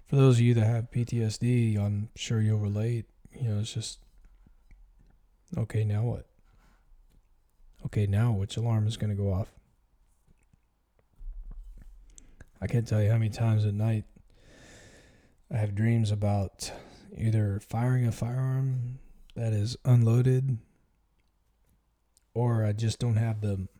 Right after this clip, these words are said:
muscle strength for my finger to pull the trigger fast enough.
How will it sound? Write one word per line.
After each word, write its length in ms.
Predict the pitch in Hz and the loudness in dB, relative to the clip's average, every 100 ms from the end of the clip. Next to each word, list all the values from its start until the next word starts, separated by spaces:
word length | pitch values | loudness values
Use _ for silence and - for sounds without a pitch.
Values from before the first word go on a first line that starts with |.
| _ _ _ | _ _ _
muscle 360 | 113 113 113 110 | -2 0 0 -4
strength 400 | - 110 107 - | -4 -4 -4 -6
for 80 | 117 | -4
my 180 | 104 98 | -2 -4
finger 320 | - 113 104 | -4 -2 -2
to 80 | 98 | -4
pull 260 | - 113 | -4 -4
the 120 | 104 92 | -4 -6
trigger 580 | - - 123 110 98 - | -10 -4 -2 -2 -6 -8
fast 300 | - - - | -14 -14 -14
enough. 220 | - 57 | -16 -20